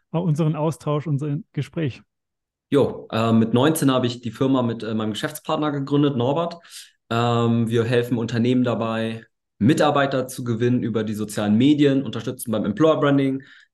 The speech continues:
Speaker 2: Social Recruiting. Ähm, jetzt, äh, sind wir auf fünfzig Mitarbeiter gewachsen in den letzten fünf Jahren dementsprechend, haben einen Standort in, äh, in Hamburg, Berlin und Stuttgart. Und, äh, ja, ich kümmere mich hier um die, ähm,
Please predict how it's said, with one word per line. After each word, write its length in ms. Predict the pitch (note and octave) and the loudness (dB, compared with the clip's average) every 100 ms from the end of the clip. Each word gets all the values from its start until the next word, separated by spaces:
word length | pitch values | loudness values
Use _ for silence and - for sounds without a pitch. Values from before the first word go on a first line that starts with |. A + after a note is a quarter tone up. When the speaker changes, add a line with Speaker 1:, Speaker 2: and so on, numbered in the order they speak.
| - | -10
Speaker 2:
Social 280 | - A#2+ - | -4 -4 -4
Recruiting. 600 | A#2+ A#2 C#3+ C#3+ C3 C3 - - | -8 -4 -2 0 0 -2 -12 -10
Ähm, 380 | A2+ G#2+ A2 G#2+ | -4 -2 0 0
jetzt, 340 | A2 G#2+ - | 0 -2 -10
äh, 480 | - G#2+ G#2+ G#2 G#2 | -8 -6 -4 -4 -4
sind 200 | G#2 G#2+ | -4 -2
wir 80 | G#2 | -2
auf 100 | - | 0
fünfzig 340 | C3 - A2+ | -2 0 -2
Mitarbeiter 460 | D3+ C4+ D3 C3+ C3 | 0 0 0 -2 -2
gewachsen 400 | B2+ B2+ - B2+ | -4 -6 -8 -8
in 80 | A#2 | -4
den 80 | |
letzten 560 | A#2 A2+ - A#2 A#2 - - _ | -4 -4 -6 -6 -6 -10 -20 _
fünf 240 | - B2 | -2 0
Jahren 240 | A#2+ B2 A#2+ | 2 0 2
dementsprechend, 760 | A#2+ A2+ - A2+ - A2+ A2 | 2 0 -4 -6 -4 -6 -6
haben 60 | G#2+ | -4
einen 100 | G#2 | -4
Standort 520 | G#2 A#2 A2 A2 G#2+ | -2 -2 0 -2 -2
in, 300 | G#2+ G#2+ G#2 G#2 | 0 0 0 -2
äh, 300 | G#2+ G#2 G#2 | -6 -6 -6
in 400 | G#2 G2+ G2+ G2 - - - - | -4 -2 -2 -6 -14 -20 -14 -2
Hamburg, 320 | D#3 D3+ D3 | 2 2 2
Berlin 260 | C3 C#3 | 4 4
und 120 | C3 A#2 | 4 2
Stuttgart. 560 | - F3 F#3+ G3 - - - - _ _ _ _ | 0 0 0 -2 -4 -14 -20 -20 _ _ _ _
Und, 840 | C#3 C#3 C#3+ C#3+ C#3+ C#3+ - - | 2 4 6 6 2 -2 -10 -4
äh, 500 | B2 C3+ C3 C3 B2+ A#2+ | 0 2 2 2 0 0
ja, 200 | C3+ B2+ | -2 -2
ich 120 | C3+ | -6
kümmere 220 | - D3+ C#3 | 0 2 4
mich 160 | C3+ | 2
hier 240 | C3+ C#3 C3 | 0 -2 0
um 160 | B2+ | -2
die, 240 | B2+ A#2+ B2+ | -4 -6 -6
ähm, 800 | - A#2 A#2 A2+ A2 A2 G#2+ | -6 -4 -4 -4 -4 -6 -8